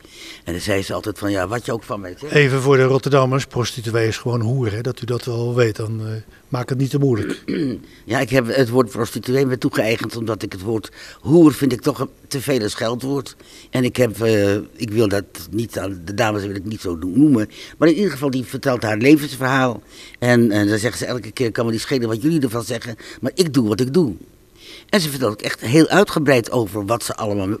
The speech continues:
Speaker 1: met haar klant, eh, eventueel zou kunnen doen als hij er wat bij zou leggen, want zo gaat dat dan of zo ging dat dan. Nou ja, en dat is dan de hit geworden. En, eh, eigenlijk <laughs> heb ik nooit een grotere gehad. <laughs>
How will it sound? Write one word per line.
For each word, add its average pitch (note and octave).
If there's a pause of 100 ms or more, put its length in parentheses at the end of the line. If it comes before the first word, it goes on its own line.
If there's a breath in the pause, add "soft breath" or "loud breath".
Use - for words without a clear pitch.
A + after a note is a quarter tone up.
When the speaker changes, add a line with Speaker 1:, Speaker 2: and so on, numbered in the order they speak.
Speaker 1:
met G2+
haar F#2+
klant, A2
eh, G2+ (380 loud breath)
eventueel A2+
zou A2+
kunnen A#2
doen A2+
als E2+
hij G2+
er G2+
wat E2+
bij E2 (240 loud breath)
zou F2
leggen, E2
want D#2+
zo D#2+
gaat -
dat -
dan D#2+
of D#2+
zo -
ging A2+
dat G#2+
dan. A#2 (640 loud breath)
Nou A2
ja, -
en G#2+
dat A2
is F#2+
dan F2+
de E2+
hit D3+
geworden. D3+ (360)
En, F#2
eh, F#2+ (800 soft breath)
eigenlijk D3
<laughs> -
heb E3+
ik F3
nooit F#3+
een C#3+
grotere C#3+
gehad. A2
<laughs> -